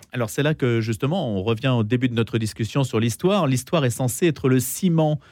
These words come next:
commun qui tient tout ça dans un monde qui n'est plus tenu par rien. Donc on se réfère à ce qui, dans le passé, peut être fédérateur. C'est ça le rôle de l'histoire aujourd'hui, mais si on vous suit, on est un petit peu quand même dans l'instrumentalisation de l'histoire,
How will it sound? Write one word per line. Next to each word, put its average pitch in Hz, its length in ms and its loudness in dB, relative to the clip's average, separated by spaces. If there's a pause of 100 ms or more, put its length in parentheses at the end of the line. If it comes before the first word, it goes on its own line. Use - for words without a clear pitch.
(340)
commun 147 340 2
qui - 180 -2
tient 156 240 0
tout 147 160 -6
ça 196 300 0
dans 139 260 2
un 123 80 4
monde 190 300 2
qui - 140 0
n'est 127 100 4
plus 190 200 0
tenu 151 220 2
par - 160 0
rien. 147 360 2
Donc 117 160 -2
on 131 40 2
se 135 140 -2
réfère 156 460 2
à 143 80 4
ce 135 160 0
qui, 151 260 2 (380)
dans 175 160 4
le 175 40 4
passé, 202 500 2 (340)
peut 220 260 2
être 202 320 0
fédérateur. 170 640 2 (320)
C'est - 160 -4
ça 226 160 4
le 214 60 6
rôle 175 180 6
de 156 80 4
l'histoire 147 340 4
aujourd'hui, 220 320 4
mais 151 180 6 (140)
si - 200 -2
on 180 80 6
vous 143 160 6
suit, 240 340 4
on 151 200 4
est 156 80 4 (100)
un 190 160 4
petit - 160 -4
peu 160 140 2
quand 151 120 0
même 151 220 2
dans 131 100 2
l'instrumentalisation 135 920 0
de 160 40 2
l'histoire, 147 360 0